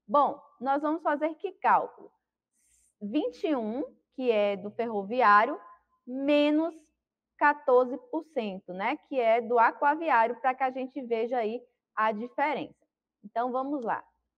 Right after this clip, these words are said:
Vinte e um menos quatorze é igual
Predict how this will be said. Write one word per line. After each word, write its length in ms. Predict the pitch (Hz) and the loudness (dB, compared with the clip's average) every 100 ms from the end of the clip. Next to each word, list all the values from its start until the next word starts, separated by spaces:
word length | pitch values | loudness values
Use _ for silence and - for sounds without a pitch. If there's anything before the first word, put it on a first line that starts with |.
| _ _ _ _ _ _ | _ _ _ _ _ _
Vinte 580 | 190 196 285 370 - 285 | -14 -6 -4 -4 -6 -8
e 100 | 233 | -6
um 480 | 190 185 196 262 427 _ _ _ _ _ _ _ _ _ _ _ _ _ _ _ _ _ _ _ | -8 -8 -10 -10 -12 _ _ _ _ _ _ _ _ _ _ _ _ _ _ _ _ _ _ _
menos 800 | 208 214 214 208 196 202 240 320 - _ _ _ _ _ _ _ _ _ _ _ _ _ _ _ _ _ _ _ _ _ _ _ _ _ _ _ _ _ _ _ 226 226 311 _ _ _ _ _ _ _ _ _ _ _ _ _ _ _ | -10 -6 -4 -4 -4 -6 -4 -6 -8 _ _ _ _ _ _ _ _ _ _ _ _ _ _ _ _ _ _ _ _ _ _ _ _ _ _ _ _ _ _ _ _ _ _ _ _ _ _ _ _ _ _ _ _ _ _ _ _ _
quatorze 1080 | 247 262 - - 233 220 185 165 156 131 160 _ _ _ _ _ _ _ _ _ _ _ _ _ _ _ _ _ _ _ _ _ _ _ _ _ _ - | -2 -2 -2 -4 -2 0 -2 -6 -12 -18 -20 _ _ _ _ _ _ _ _ _ _ _ _ _ _ _ _ _ _ _ _ _ _ _ _ _ _ -8
é 120 | 208 | -8
igual 420 | 190 208 214 285 | -2 2 4 4